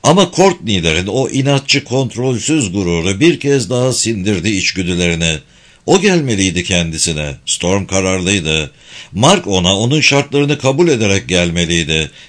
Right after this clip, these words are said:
Kendi koyduğu kuralları değiştirmeyi göze alamıyordu. Ama bu halindeyken bile ne zaman Mark'ı düşünse hala göğsü sıkışıyor, dizleri titriyordu. Az ağlamamıştı geceleri yatağında. Özellikle Mark'tan ilk ayrıldığı zamanlar.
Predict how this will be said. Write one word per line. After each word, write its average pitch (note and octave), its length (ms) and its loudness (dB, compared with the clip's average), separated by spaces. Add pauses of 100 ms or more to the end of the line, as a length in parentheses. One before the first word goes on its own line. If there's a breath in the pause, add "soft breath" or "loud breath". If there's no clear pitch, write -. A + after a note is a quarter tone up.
(120 loud breath)
Kendi F#2+ 340 -2
koyduğu F#2+ 460 -2
kuralları F2+ 580 -2
değiştirmeyi B2 720 -2
göze G2+ 240 0
alamıyordu. D#2+ 880 -2 (580 loud breath)
Ama E3 280 4
bu E3 220 4
halindeyken D3 840 2
bile F2+ 240 0
ne D#3 120 2
zaman D3 340 0
Mark'ı B2+ 440 -2
düşünse F#2+ 400 0
hala C3 380 0
göğsü A2+ 460 0
sıkışıyor, G2 680 -2
dizleri A2+ 460 -2
titriyordu. E2+ 840 -2 (840 loud breath)
Az D3 220 4
ağlamamıştı C#3+ 760 2
geceleri F#2+ 500 0
yatağında. E2 760 0 (280 loud breath)
Özellikle D3 640 2
Mark'tan C3+ 540 0
ilk C3+ 260 -2
ayrıldığı G#2+ 640 0
zamanlar. F2 680 -2